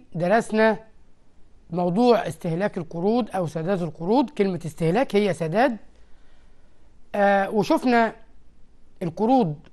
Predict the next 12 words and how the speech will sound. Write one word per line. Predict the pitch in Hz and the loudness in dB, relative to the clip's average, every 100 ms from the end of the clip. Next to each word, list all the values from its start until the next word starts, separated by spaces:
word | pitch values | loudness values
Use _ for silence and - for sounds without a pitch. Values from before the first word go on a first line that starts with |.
| - - - - - - - - | -20 -20 -20 -20 -20 -20 -16 -8
لما | 160 147 | -6 -8
تكون | - 247 247 220 - | -6 0 0 -2 -4
أنت | 220 208 | -4 0
واخد | 214 196 | -2 -2
قرض | - 226 277 220 - - - - - | 2 6 6 4 -6 -20 -18 -18 -4
في | 233 311 | 0 0
أكتر | - - 220 | 0 0 2
من | 208 190 | 0 0
طريقة | 202 233 285 233 | 2 2 4 2
لسداد | 208 202 196 247 | 2 0 2 4
هذا | 190 226 208 220 196 - - | 6 6 6 4 2 -6 -4
القرض. | 247 233 196 | -2 2 0